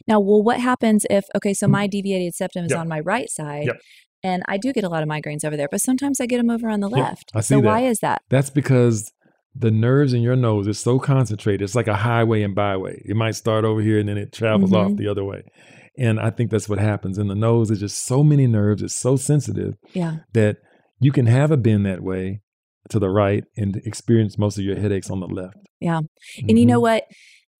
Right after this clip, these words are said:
Speaker 1: If I look back at pi-, I do keep pictures whenever I get a migraine.
Speaker 2: Yes.
Speaker 1: Uh, not all the time, but,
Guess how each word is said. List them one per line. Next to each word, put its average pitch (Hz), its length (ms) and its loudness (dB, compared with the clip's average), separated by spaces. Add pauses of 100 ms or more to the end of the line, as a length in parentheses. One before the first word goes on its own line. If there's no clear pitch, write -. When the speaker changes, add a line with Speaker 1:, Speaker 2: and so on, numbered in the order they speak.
(120)
Speaker 1:
If 208 120 -2
I 254 100 2
look 247 260 -2
back 190 240 0 (440)
at 185 200 -4
pi-, 208 140 -2
I 208 120 2
do 220 260 0 (180)
keep - 240 -8
pictures 190 640 -8 (220)
whenever 185 340 -4
I 165 200 -4 (100)
get 175 120 -2
a 170 40 -4
migraine. 165 460 -4
Speaker 2:
Yes. 104 180 0
Speaker 1:
Uh, 165 260 -4
not 220 240 0
all 180 160 0
the 175 100 -2
time, 165 320 -4
but, 160 200 -2